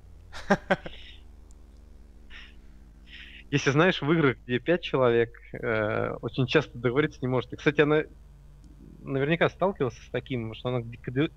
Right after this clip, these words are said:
Speaker 2: к идиотским ситуациям приносит, когда, знаешь, там, типа, первый замес слили и такой трых-трых-трых, сарендер.
Speaker 1: Ну, иногда
Speaker 2: То есть,
Speaker 1: просто
Speaker 2: э,
Speaker 1: сразу всё понятно.
Speaker 2: Не, ну, да, но при этом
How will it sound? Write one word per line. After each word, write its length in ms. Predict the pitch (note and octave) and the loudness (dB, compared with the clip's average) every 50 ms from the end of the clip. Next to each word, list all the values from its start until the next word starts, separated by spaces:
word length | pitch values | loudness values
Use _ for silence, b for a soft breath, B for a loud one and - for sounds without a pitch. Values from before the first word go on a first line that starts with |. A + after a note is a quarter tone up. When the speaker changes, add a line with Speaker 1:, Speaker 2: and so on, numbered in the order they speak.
| - | -10
Speaker 2:
к 60 | - C#3+ | -8 -4
идиотским 420 | B2+ C#3+ E3 F3 E3+ - - B2 - | -2 0 0 0 -2 -4 -8 -10 -10
ситуациям 560 | - - - E3 G#3 - - - B2 A2+ A2 | -4 -2 0 0 0 0 -2 -2 -2 -2 -2
приносит, 380 | - B2 B2+ C3+ C3+ B2 - - | -2 -2 0 0 0 0 -2 -4
когда, 200 | - A#2 A2+ A2 | -6 -6 -4 0
знаешь, 260 | A2 C#3+ F3 E3+ - - | 2 4 2 2 2 -2
там, 140 | - A#2 - | -6 -6 -4
типа, 160 | - A2+ - | -6 -4 0
первый 200 | - D3 D3 C#3 | 2 4 4 4
замес 300 | A#2+ D3+ D#3+ D#3+ C#3 A#2+ - - | 6 6 6 4 4 2 0 -4
слили 300 | C#3+ D#3 F3 E3 C3+ A#2+ | -4 -4 -2 -2 -4 -4
и 40 | |
такой 260 | - - - - A#2+ - - | -6 -8 -12 -12 -14 -8 -6
трых-трых-трых, 560 | C#3+ C3+ C3 - - C3+ C3 - C3 B2 B2+ - - | -4 -4 -4 -4 -8 -8 -4 -4 -4 -4 -6 -6 -4
сарендер. 480 | - G#2+ G#2 G#2 G2+ G2+ G#2 A2 - - - - - - - - - - - - B B B B B | -2 0 0 0 0 -2 -2 -4 -4 -6 -8 -12 -12 -12 -12 -14 -18 -18 -18 -20 B B B B B
Speaker 1:
Ну, 140 | E3+ G3+ G3 | -2 -2 0
иногда 380 | E3 D3 C#3+ D3 D3+ F#3+ F#3+ - | 2 4 2 4 6 6 4 4
Speaker 2:
То 0 | |
есть, 60 | - | 4
Speaker 1:
просто 220 | C#3 A2+ - - | 0 -2 -2 -4
Speaker 2:
э, 20 | A2+ | -4
Speaker 1:
сразу 340 | - C3+ C#3 C#3 A#2+ A#2 | 2 4 4 4 4 2
всё 200 | G#2+ - - A2+ | -2 -8 -10 -12
понятно. 540 | - - A2 A2+ A2 A2 A2+ A2+ - - - - - - - - - - - - - B B B B B - - | -12 -12 -12 -12 -10 -10 -12 -12 -12 -16 -18 -18 -20 -20 -20 -20 -20 -20 -20 -20 -20 B B B B B 0 2
Speaker 2:
Не, 200 | A#3+ C#4+ B3+ D#3 | 6 6 6 6
ну, 320 | C3 C#3+ F3 E3 - - - - - - | 6 4 4 4 2 -4 -16 -20 -18 -14
да, 480 | C#3+ C3 B2+ E3 G3+ G#3+ G#3 F3 C3+ A#2 | -8 -2 4 6 6 8 8 6 4 2
но 220 | A#2 A#2+ C3 C3 | 0 0 -2 -2
при 180 | C3 C#3 D3+ D#3+ | 0 0 0 2
этом 400 | E3+ D#3+ D#3+ C3+ B2+ B2 - | 2 2 2 2 2 0 -4